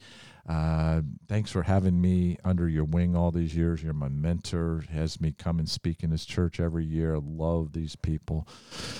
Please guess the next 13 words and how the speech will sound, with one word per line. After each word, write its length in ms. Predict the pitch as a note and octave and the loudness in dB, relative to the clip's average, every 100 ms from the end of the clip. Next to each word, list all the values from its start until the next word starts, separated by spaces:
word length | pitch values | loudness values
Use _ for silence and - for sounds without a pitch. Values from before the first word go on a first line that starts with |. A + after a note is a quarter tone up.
| - - - | -14 -20 -8
So 300 | - C3 A#2+ | 4 8 8
what's 260 | A#2 E3+ - | 8 6 6
been, 320 | F3 E3 D#3 | 4 4 0
what's 220 | - D#3+ - | 2 2 4
God 260 | F3+ F#3 | 6 6
been 180 | E3+ F3+ | 6 6
doing 240 | E3+ F3+ E3+ | 8 8 8
at 200 | E3 A2+ | 4 4
Beacon 420 | E3+ A3 A#3 G3+ | 4 4 6 8
here, 460 | E3 F3 D#3 C#3 B2 | 10 10 10 10 10
uh, 220 | A#2+ A#2 | 10 8
of 260 | A2+ A2+ F#2 | 8 6 6
late? 480 | G#2+ A2 G2 F2+ | 6 8 8 4